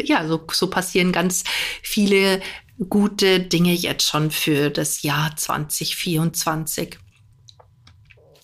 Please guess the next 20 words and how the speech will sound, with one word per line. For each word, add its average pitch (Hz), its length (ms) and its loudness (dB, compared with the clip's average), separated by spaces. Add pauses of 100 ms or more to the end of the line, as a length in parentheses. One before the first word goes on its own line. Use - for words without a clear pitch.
(460)
Für - 140 -4
mich 220 160 4
ist 247 120 0
aber 214 200 2
auch 202 180 0
ganz 196 280 2
wichtig, 220 600 0 (540)
bevor 165 480 -2
dann 202 160 0
das 180 200 -2
neue 165 240 4
Jahr 165 300 2
anfängt, 175 920 -2
tatsächlich 156 600 -4
mit 156 120 -2
dem 160 160 -2
Alten 165 520 -2
abzuschließen. - 1000 -4
Und 160 420 -4 (680)
es - 320 -6